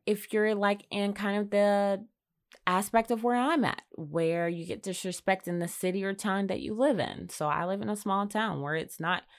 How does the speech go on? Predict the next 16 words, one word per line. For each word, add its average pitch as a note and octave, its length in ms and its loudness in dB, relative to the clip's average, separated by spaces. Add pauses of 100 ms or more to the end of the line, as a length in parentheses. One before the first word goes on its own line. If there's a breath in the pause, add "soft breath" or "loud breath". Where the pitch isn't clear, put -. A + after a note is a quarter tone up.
(720 soft breath)
much D3 380 -4
diverse. F#3 520 2
It's - 200 -4
much D#3+ 280 -2
more F3+ 140 2
diverse F3+ 360 0
than D#3+ 160 -2
what D#3+ 140 0
it C3+ 80 0
was, G3+ 800 2 (400)
but E3 240 4
it's F3+ 100 2
still G#3+ 360 6
not F#3+ 300 6
diverse D3+ 400 2
enough. - 580 -2